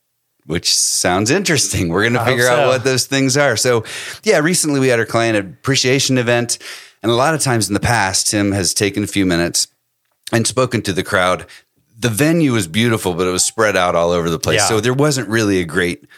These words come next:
Speaker 1: way to do that. And we thought, "Well, we have this new medium,
Speaker 2: Exactly.
Speaker 1: the Money Pig Podcast, where we can convey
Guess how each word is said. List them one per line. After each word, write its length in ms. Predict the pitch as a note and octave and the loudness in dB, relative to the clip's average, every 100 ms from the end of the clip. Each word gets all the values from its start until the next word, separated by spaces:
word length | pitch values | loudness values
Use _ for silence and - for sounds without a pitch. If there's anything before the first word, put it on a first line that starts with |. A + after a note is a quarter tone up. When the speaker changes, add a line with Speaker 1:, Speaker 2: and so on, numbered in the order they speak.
| _ | _
Speaker 1:
way 180 | G#2 G2 | -2 0
to 80 | E2+ | -2
do 220 | D#2+ F#2 | -2 0
that. 320 | D#2+ D2 - - - | 0 -2 -6 -16 -20
And 460 | - A#2+ G#2 G2 - | -2 -2 -2 -6 -2
we 100 | A#2+ | 0
thought, 240 | A#2+ A#2 | 0 0
"Well, 220 | G#2 B2 A#2+ | 2 2 2
we 200 | A#2 D#3 | 0 2
have 380 | D3 D3 A#2+ | 2 0 -2
this 280 | A2 C3+ - | -2 0 0
new 320 | F2+ F#2+ C3 | 0 2 2
medium, 720 | C#3+ F#2 D#2+ D#2 D#2+ A2 C#3 - _ | 0 0 -2 -2 0 -2 -4 -8 _
Speaker 2:
Exactly. 560 | - F#2 A#2 - - - | -12 -6 -6 -6 -14 -4
Speaker 1:
the 80 | B2 | 0
Money 200 | A#2 A2 | 2 0
Pig 260 | G#2 G#2 F#2 | 0 -2 0
Podcast, 680 | G#2 B2+ A#2 E2+ G#2+ B2 - - - - | 0 0 0 0 0 -2 -6 -16 -16 -2
where 240 | G2+ G#2 | 0 2
we 180 | F#2+ F#2+ | 0 0
can 260 | G2+ G2 | 0 -2
convey 580 | G2+ B2+ A2+ E2+ D#2+ E2 | -2 -4 0 0 -2 -6